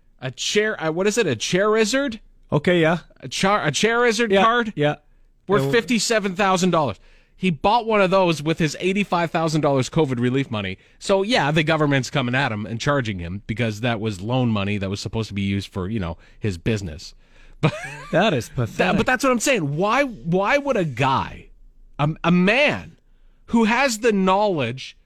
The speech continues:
Speaker 1: to go through all of this stuff, to do something very adult, like taking out a loan from the government,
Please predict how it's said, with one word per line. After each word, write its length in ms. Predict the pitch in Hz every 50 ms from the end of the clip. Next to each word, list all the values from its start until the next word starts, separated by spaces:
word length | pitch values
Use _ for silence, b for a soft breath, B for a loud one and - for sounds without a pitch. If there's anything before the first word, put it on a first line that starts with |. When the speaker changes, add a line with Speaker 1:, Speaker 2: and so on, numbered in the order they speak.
| _ _ _ _ _
Speaker 1:
to 100 | - 214
go 280 | 170 156 247 269 294 311
through 360 | - - - 233 254 233 202
all 180 | 196 196 208 202
of 80 | 180
this 160 | 147 147 139 -
stuff, 200 | - 113 90 b b b b
to 100 | - 220
do 140 | 208 285 311
something 320 | - 339 294 247 240 196
very 360 | 151 127 175 185 - 214 202 165
adult, 520 | 135 165 175 185 160 123 113 120 - - b b b
like 240 | b 175 185 185 180
taking 400 | - 208 214 262 - 254 233 226
out 160 | 208 196 185
a 60 | 165
loan 360 | 160 156 151 156 170 208 214 190
from 220 | - 185 160 151
the 100 | 135 127
government, 540 | 127 151 175 165 139 123 113 101 95 110